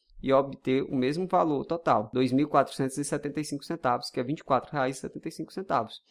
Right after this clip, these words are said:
O César, ele poderia ter comprado cinquenta e cinco máscaras, cada uma a quarenta e cinco centavos. Cinquenta e cinco, veja que é um valor menor do que sessenta, então satisfaz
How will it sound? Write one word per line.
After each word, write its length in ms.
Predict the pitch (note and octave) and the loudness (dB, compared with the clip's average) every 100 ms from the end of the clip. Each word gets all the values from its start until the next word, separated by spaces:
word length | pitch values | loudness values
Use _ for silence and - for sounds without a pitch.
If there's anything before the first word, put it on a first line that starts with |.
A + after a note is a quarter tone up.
| _ | _
O 120 | D#3 | -2
César, 600 | E3+ D#3 E3+ G3 A#2+ G#2+ - | 0 4 6 4 2 -4 -4
ele 140 | C#3 | -6
poderia 300 | C#3+ D3 D3+ | -2 0 0
ter 100 | D3+ | -2
comprado 520 | D3+ D3+ C#3 B2 A2+ - _ _ | -2 0 4 6 4 -6 _ _
cinquenta 580 | - E3 E3 G#3 C4 | 0 0 4 4 4
e 60 | A#3 | 0
cinco 280 | - D3+ C3+ | 0 -2 0
máscaras, 560 | B2+ A2+ A2+ - D3 | 0 0 -2 -8 -12
cada 260 | - D#3 D#3+ | 2 4 4
uma 180 | D3 D3 | 4 2
a 20 | |
quarenta 440 | - C#3 A#2+ C3 F3+ | 6 6 6 2 -4
e 40 | |
cinco 240 | F#3 F3+ | -6 -8
centavos. 480 | - D#3 A#2+ - - - _ _ _ | -8 -4 -2 -2 -4 -16 _ _ _
Cinquenta 400 | - D3+ D3+ D#3+ | -2 0 2 2
e 80 | D#3 | 2
cinco, 240 | D#3 C#3 | 0 0
veja 180 | C3 C3 | 2 2
que 100 | - | 0
é 40 | B2+ | 2
um 40 | |
valor 220 | B2+ B2 | 4 4
menor 320 | B2 B2 C3+ | 2 2 2
do 100 | D#3+ | 2
que 140 | - C3 | -4 -6
sessenta, 500 | A#2+ A2+ B2 C3+ C#3 | -4 -4 -4 -4 -4
então 220 | B2 B2 | -6 -4
satisfaz 840 | - C3 C#3 - - B2 C#3 D#3+ | -2 -2 -4 -8 2 4 4 0